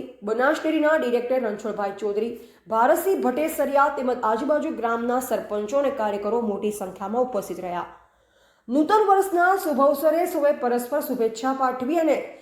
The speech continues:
સંગઠનની એકતા જાળવવાનો સંકલ્પ લીધો. કાર્યક્રમ અંતે મહાપ્રસાદનું આયોજન કરાયું, જેમાં ગ્રામજનો, આગેવાનો અને કાર્યકરો ઉત્સાહભેર જોડાયા.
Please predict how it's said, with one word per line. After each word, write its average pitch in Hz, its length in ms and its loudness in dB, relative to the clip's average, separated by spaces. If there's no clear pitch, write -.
સંગઠનની 403 720 4
એકતા 320 300 2
જાળવવાનો 269 480 2
સંકલ્પ 262 480 -6
લીધો. 185 320 -4
કાર્યક્રમ 359 360 2
અંતે 381 240 2
મહાપ્રસાદનું 311 800 2
આયોજન 247 340 0
કરાયું, 240 380 -2
જેમાં 233 280 -2
ગ્રામજનો, 214 480 0
આગેવાનો 269 440 2
અને 269 140 2
કાર્યકરો 208 440 -2
ઉત્સાહભેર 202 440 -4
જોડાયા. 208 360 -4